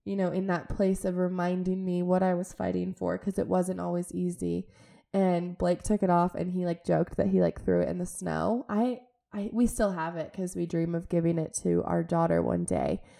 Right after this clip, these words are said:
but he was really excited to take it off. Obviously, it didn't really mean anything yet, but it was just really sweet to then put my engagement ring on.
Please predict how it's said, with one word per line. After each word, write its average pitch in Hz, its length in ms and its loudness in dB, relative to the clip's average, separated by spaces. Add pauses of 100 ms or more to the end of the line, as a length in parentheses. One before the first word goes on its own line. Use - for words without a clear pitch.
(280)
but 180 300 0 (280)
he 214 460 -4
was 190 340 -2 (120)
really 175 260 0
excited - 340 -4
to - 60 -20
take - 180 -8
it - 60 -10
off. - 240 -2
Obviously, 208 520 2
it 185 200 -4
didn't 180 220 -4
really 175 200 0
mean 170 200 -4
anything 180 480 -4
yet, 180 420 2
but 170 380 -2 (240)
it 190 140 -8
was 196 240 -4
just 196 300 -8
really 190 320 2
sweet 190 460 -4
to 196 100 -8
then 175 320 -6
put 170 320 -4 (560)
my 185 120 0
engagement 175 540 0
ring 78 240 -6
on. - 280 -6